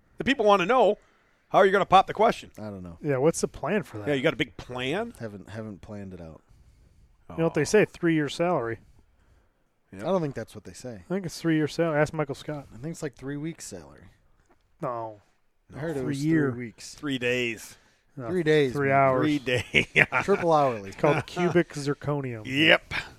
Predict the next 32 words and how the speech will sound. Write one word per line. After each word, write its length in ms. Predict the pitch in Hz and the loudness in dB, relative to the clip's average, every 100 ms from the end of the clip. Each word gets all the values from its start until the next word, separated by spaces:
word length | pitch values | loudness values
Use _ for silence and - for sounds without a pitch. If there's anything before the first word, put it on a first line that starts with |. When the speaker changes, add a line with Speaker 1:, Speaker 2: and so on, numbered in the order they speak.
| - | -20
Speaker 2:
You 60 | 120 | -12
gotta 160 | 127 120 | -10 -8
start 200 | 127 120 | -6 -6
eating 280 | 127 120 107 | -8 -12 -8
Cracker 320 | 139 113 120 | -6 -6 -8
Jack 280 | 110 101 - | -14 -14 -14
boxes 500 | 101 101 - 98 95 | -16 -16 -16 -18 -16
until 300 | 95 - 101 | -18 -16 -16
you 200 | 95 92 _ _ _ _ _ _ _ _ | -16 -18 _ _ _ _ _ _ _ _
find 200 | 110 101 | -14 -12
one 160 | 104 | -12
with 100 | 101 | -14
a 40 | 87 | -14
ring 220 | 104 117 | -14 -14
in 60 | 82 | -16
it. 80 | - - | -20 -14
Speaker 3:
Yep. 160 | 131 127 - - - - - | -10 -12 -14 -20 -20 -20 -18
Or 60 | |
Speaker 2:
Mm. 40 | 120 | -8
Speaker 3:
garage 280 | 123 120 120 | -2 -2 -2
sales. 360 | - 120 117 - _ _ _ _ _ - | -6 -10 -10 -18 _ _ _ _ _ -20
Speaker 2:
Yep. 100 | 185 _ _ _ - - - | -20 _ _ _ -20 -20 -20
Yeah. 60 | 85 - | -20 -18
I 20 | 107 | -12
heard 180 | 131 | -12
pawn 440 | - 110 117 117 101 | -12 -14 -12 -12 -12
shops 420 | - 76 71 - | -16 -18 -20 -20
are 40 | |
the 80 | - - | -20 -20
place 200 | - - | -20 -20
to 80 | - | -20
go. 220 | - - | -20 -20